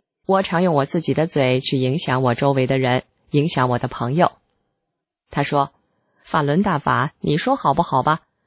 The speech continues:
全世界那么多人都喜欢，为什么在这边中国就成了一个某教？我在香港看到过有上千人的法轮功学员集会，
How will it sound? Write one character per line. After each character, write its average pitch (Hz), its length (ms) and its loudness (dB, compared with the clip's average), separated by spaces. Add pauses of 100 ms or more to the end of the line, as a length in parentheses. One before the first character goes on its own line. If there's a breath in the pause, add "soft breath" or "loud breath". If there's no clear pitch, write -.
(120)
全 202 240 0
世 254 120 -2
界 240 160 0
那 294 140 2
么 175 120 2
多 135 180 2
人 127 160 0
都 139 160 0
喜 131 240 -4
欢， 139 280 -2 (460)
为 202 160 2
什 151 140 0
么 147 80 0
在 165 160 0
这 233 180 4
边 135 300 2 (120)
中 302 280 0
国 127 360 2
就 143 220 0
成 135 220 -2
了 135 100 0
一 135 100 -2
个 131 260 0 (100)
某 131 180 0
教？ 170 300 0 (720)
我 190 120 2
在 202 120 2
香 220 220 2
港 139 240 0
看 139 180 -4
到 131 160 0
过 135 300 2
有 135 220 2
上 147 240 0
千 240 260 -2
人 131 180 2
的 139 120 0
法 131 140 -2
轮 135 180 -2
功 147 160 0
学 135 160 0
员 131 140 0
集 139 200 0
会， - 300 -2